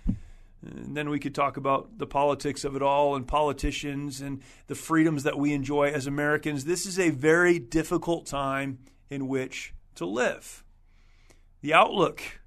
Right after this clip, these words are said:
not so bright. We have to be pragmatic, I think, sometimes when we're looking at current events. And practically speaking, understand, <laughs> this is the ebb and flow of life.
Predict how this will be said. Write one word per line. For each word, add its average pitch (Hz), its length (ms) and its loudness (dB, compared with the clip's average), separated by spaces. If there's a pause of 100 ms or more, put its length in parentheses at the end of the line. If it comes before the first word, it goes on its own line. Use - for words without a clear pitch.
(640)
not 160 200 -6
so 170 180 -2
bright. 143 540 0 (1900)
We 196 140 -4
have 262 180 4
to 240 100 0
be 180 440 -2 (720)
pragmatic, 147 800 2
I 135 120 -6
think, 131 280 -4
sometimes 139 540 -4
when 135 100 -2
we're 131 100 0
looking 143 280 0
at - 80 -8
current 151 320 -4
events. 123 640 -6 (1600)
And 170 140 -8
practically 254 680 2
speaking, 139 640 -2
understand, 147 720 -6 (300)
<laughs> - 520 -16
this 151 260 -4
is 160 120 -6
the 170 180 -4
ebb 147 200 2
and 151 140 -4
flow 139 240 -4
of 127 100 -4
life. - 500 -4